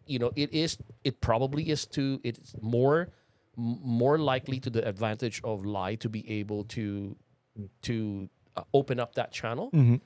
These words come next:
Speaker 1: But I still see that the cha-, that the problem is not in Taiwan. I'm sure,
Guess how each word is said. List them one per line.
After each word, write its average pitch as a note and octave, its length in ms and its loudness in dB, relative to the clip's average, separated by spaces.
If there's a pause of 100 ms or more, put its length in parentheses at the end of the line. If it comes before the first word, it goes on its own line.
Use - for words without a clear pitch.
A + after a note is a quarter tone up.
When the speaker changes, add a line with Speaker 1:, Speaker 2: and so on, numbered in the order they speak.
(160)
Speaker 1:
But D3+ 280 4 (200)
I D#3+ 180 0
still G#3 400 0
see E3+ 360 -4
that C#3 220 -2
the B2 100 -2
cha-, B2 300 -2
that B2 240 -6
the B2 100 0
problem C#3 400 -2
is A2+ 140 -6
not B2 220 -2
in G#2+ 120 -6
Taiwan. F2+ 500 -4
I'm A2+ 100 -2
sure, D3 440 2